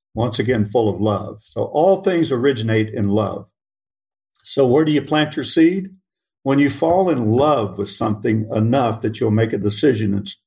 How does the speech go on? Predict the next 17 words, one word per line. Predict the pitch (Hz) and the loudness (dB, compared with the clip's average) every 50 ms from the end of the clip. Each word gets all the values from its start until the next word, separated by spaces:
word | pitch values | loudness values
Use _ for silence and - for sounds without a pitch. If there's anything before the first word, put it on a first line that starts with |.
| _ - | _ -6
no | 104 110 117 127 | -2 0 2 2
less | 123 120 113 107 95 92 92 - - - - _ _ _ _ _ _ _ _ _ _ _ - | 2 2 2 2 2 0 -2 -4 -6 -12 -12 _ _ _ _ _ _ _ _ _ _ _ -4
than | 113 107 | -4 -2
having | 95 104 117 113 101 98 92 90 | 0 0 0 0 0 -2 -4 -6
that, | 92 90 90 104 - _ _ _ _ _ _ _ _ _ _ _ | -8 -8 -10 -12 -14 _ _ _ _ _ _ _ _ _ _ _
you've | - - 101 - - | -6 -6 -6 -6 -4
planted | - 127 113 117 113 120 127 95 | -2 0 0 0 0 -2 -2 -2
that | 110 107 107 101 | -2 -2 -2 -4
seed | - - - - 110 107 101 95 | -8 -8 -4 -2 0 0 0 0
in | 101 90 90 92 | -2 -6 -2 -2
love. | 110 113 - 87 - - _ _ _ - | -2 -2 -2 -4 -8 -12 _ _ _ -4
Your | 113 117 131 | 0 2 2
only | 147 180 190 180 | 4 4 2 2
other | 151 135 139 | 2 2 2
option | 139 147 147 - - 135 120 | 2 0 0 -2 -6 -12 -12
is | 107 - - | -12 -14 -16
to | - | -20